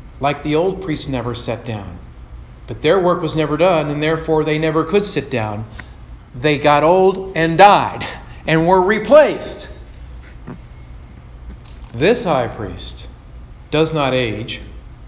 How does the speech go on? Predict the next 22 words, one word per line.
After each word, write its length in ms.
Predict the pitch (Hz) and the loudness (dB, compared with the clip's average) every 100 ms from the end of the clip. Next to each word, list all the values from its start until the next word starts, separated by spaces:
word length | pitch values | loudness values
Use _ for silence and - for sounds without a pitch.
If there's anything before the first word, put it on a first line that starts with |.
| - - - - - - - - - - - - - - - | -20 -20 -20 -20 -18 -18 -18 -18 -20 -20 -20 -18 -18 -18 -2
does 220 | 160 160 | 0 0
not 200 | 165 131 | 0 -4
die 540 | - 135 131 123 123 - | -2 0 0 -2 -6 -12
a 60 | - | -8
second 360 | - 135 120 | -4 -4 -6
time. 380 | 127 127 107 101 - - - - - - - | -8 -8 -8 -10 -14 -18 -18 -20 -18 -18 -16
And 160 | 131 131 | -10 -4
guess 220 | 147 139 | -4 -4
what? 240 | 151 123 92 - - - - - - | -4 -6 -6 -14 -14 -16 -16 -20 -20
He 240 | - 127 | -12 -10
sat 880 | 120 - - - 180 135 95 - - - - - - - - - - - - 123 | -6 -4 -2 0 2 2 0 -10 -14 -14 -18 -18 -18 -18 -20 -20 -20 -20 -16 -4
down. 520 | 147 156 120 - - - - - - - - - | 0 2 0 -6 -14 -18 -18 -20 -20 -20 -18 -12
His 260 | 135 123 | -8 -8
work 640 | 113 117 143 196 147 143 - - - - - - - | -6 -2 2 4 2 -2 -8 -14 -16 -18 -18 -18 -18
complete. 800 | - 156 147 170 196 220 - - - - - - - - - - - - | -8 -6 -4 2 4 2 -2 -10 -12 -16 -18 -18 -18 -18 -18 -18 -20 -6
And 160 | 147 151 | -4 -2
at 240 | - 165 | 0 0
the 80 | - | -2
finishing 720 | 139 - 196 247 - 170 160 160 | -6 0 2 2 -2 -4 -4 -4
of 260 | - 120 | -6 0
that 260 | 151 185 160 | 4 4 2
work, 320 | 123 - - | -4 -6 -12